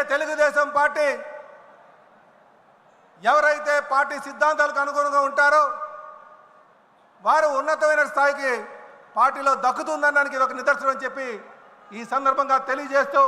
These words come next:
ఇది నా పూర్వజన్మ సుకృతంగా భావిస్తున్నా. సోదరులారా, కడపలో మహానాడు పెడదామంటే చాలామంది నాయకులు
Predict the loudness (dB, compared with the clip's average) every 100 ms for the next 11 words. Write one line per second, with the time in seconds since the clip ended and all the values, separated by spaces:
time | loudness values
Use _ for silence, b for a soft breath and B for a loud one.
0 | 2 -10 -14 -18 -20 -20 -20 -20 -14 -6
1 | 2 4 4 0 -8 -14 -18 -20 -20 -20
2 | -6 0 2 2 0 -4 -6 -10 -8 -2
3 | 0 2 2 0 -2 -4 -2 -2 -6 -16
4 | -18 -20 -20 -20 -20 _ _ _ _ _
5 | _ _ _ _ _ _ _ _ _ _
6 | _ _ _ _ 0 2 4 4 2 0
7 | -4 -14 -16 -20 -20 -20 -20 -20 _ _
8 | _ _ _ _ _ _ _ -2 0 4
9 | 4 4 2 0 2 0 2 0 2 2
10 | 2 2 4 4 0 -12 -16 -20 -20 -20
11 | -20 _ _ _ _ _ _ _ _ _
12 | _ 0 2 4 4 2 -2 0 2 2
13 | 2 4